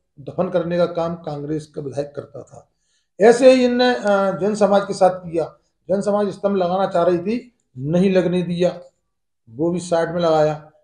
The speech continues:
इसलिए अब भारतीय जनता पार्टी की सरकार है, भारतीय जनता पार्टी का विधायक है, हम इसको फ्रंट पे लाना चाहते हैं, हमारी कोशिश है और हम इसको फ्रंट पे लाएंगे। और ताकि जैन समाज के साथ जो पहले अनदेखी हुई है तो उनके सब न्याय हो सके।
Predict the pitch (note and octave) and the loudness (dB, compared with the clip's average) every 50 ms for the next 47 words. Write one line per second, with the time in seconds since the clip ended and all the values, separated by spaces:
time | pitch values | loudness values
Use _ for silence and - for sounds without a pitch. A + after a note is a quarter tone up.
0 | _ _ _ _ _ _ - - - D#3+ E3+ F3+ F#3 F#3+ F#3 F#3 E3 F#3 F#3+ F#3 | _ _ _ _ _ _ -20 -18 -12 -8 -4 -2 -2 -2 -2 0 0 0 0 0
1 | - - - _ _ _ _ _ _ - D3+ D3+ D3+ F#3 E3 D#3+ D#3+ D#3 - D#3 | -4 -12 -18 _ _ _ _ _ _ -12 -12 -10 -6 -6 -6 -4 -4 -6 -4 -4
2 | D#3 D3+ D#3+ E3 D3+ C#3 C#3 C#3 C#3 - E3 E3+ F#3 G3+ G3 F3 D3 C#3+ D#3 D#3 | -4 -4 -4 -6 -6 -6 -6 -6 -4 -2 -2 -2 -2 -2 -4 -6 -8 -10 -10 -10
3 | C#3+ D3+ D3 - D3 C#3 C3 C3+ C#3 C#3 C3+ C#3 C#3 C3+ D3 D#3 E3+ - F#3 G3+ | -8 -8 -8 -6 -8 -8 -8 -6 -8 -8 -8 -8 -10 -10 -10 -8 -8 -10 -10 -12
4 | G#3 G#3 - _ _ _ _ _ _ _ _ - A3+ A3+ G3+ - - G#3 - - | -12 -14 -16 _ _ _ _ _ _ _ _ -2 0 0 0 -2 -4 -8 -6 -4
5 | D3+ D3 C#3 C#3+ C#3 D3 C#3 C3 C3+ C#3+ C#3+ - - C3+ C3 - - D#3+ D#3 F#3+ | -4 -4 -4 -4 -8 -10 -10 -10 -12 -14 -14 -12 -10 -10 -10 -10 -12 -12 -12 -12
6 | G3+ G3+ _ _ _ _ _ _ _ - C3+ D3+ D#3 D3+ D3+ - D#3 D3+ D3 D#3 | -12 -14 _ _ _ _ _ _ _ -8 -6 -4 -4 -4 -4 -4 -6 -6 -6 -6
7 | D#3 D3 - F3 F#3+ G#3+ A3 G#3 G3+ - D3 D3+ D#3+ E3 D#3 - - D#3+ - - | -10 -12 -10 -10 -10 -8 -8 -8 -8 -8 -6 -6 -8 -8 -10 -12 -14 -16 -14 -12
8 | C3+ C3 B2 - C#3 C3+ C3 C3 C3+ C#3+ D#3 F3 G3 G#3+ A#3 - - _ _ _ | -12 -12 -12 -12 -12 -12 -12 -10 -12 -10 -8 -6 -6 -6 -6 -8 -12 _ _ _
9 | _ C#3+ C#3+ C#3+ C#3 C#3 C3+ - - _ _ _ _ _ _ - D3 C#3 D3+ D#3 | _ -10 -6 -6 -6 -6 -6 -10 -16 _ _ _ _ _ _ -4 -4 -2 -2 -4
10 | B2+ - - A3+ C#4+ C#4+ A#3 B3 G#3 G3 G3 F#3 F#3 F#3+ - - E3+ E3 D3+ - | 2 6 8 8 8 8 6 6 4 4 2 2 0 0 0 2 2 2 2 0
11 | - - - _ _ _ _ _ _ _ _ _ _ _ _ _ _ _ _ _ | -4 -12 -20 _ _ _ _ _ _ _ _ _ _ _ _ _ _ _ _ _
12 | C#3 B2+ F3+ F3+ F3 - F3+ E3+ F3 F#3+ F#3 F#3 F3 F3 G3+ G3 F#3+ G#3 G3 F#3+ | -8 -2 -2 -2 2 4 4 4 6 6 4 4 4 4 4 4 4 2 0 0
13 | F#3+ F#3 G3+ A3 A#3 A3+ - - - - _ _ _ D3 D3+ D#3+ D#3 E3+ D3+ - | 2 4 4 4 4 2 -4 -12 -18 -20 _ _ _ -6 -6 -4 -4 -6 -4 -2
14 | E3+ C#3+ - D3 D#3 D3+ D3+ D#3 D#3+ D#3+ D#3+ C#3+ C#3 C#3 C#3 C3+ D3+ C#3+ C#3+ F#3+ | -2 -2 -2 -4 -8 -6 -4 -2 0 0 0 0 0 0 -2 -2 -4 -4 -2 -4
15 | G3+ | -4